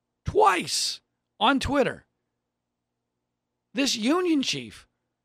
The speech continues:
who's just trying to save his membership's jobs.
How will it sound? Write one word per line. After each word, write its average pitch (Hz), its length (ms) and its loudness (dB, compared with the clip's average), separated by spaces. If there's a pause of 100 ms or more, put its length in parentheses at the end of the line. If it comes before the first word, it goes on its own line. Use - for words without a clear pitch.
(580)
who's 233 180 0
just - 240 0
trying 330 200 2
to 180 60 -4
save 247 580 -2 (480)
his 185 160 -2
membership's 220 640 0
jobs. 226 840 2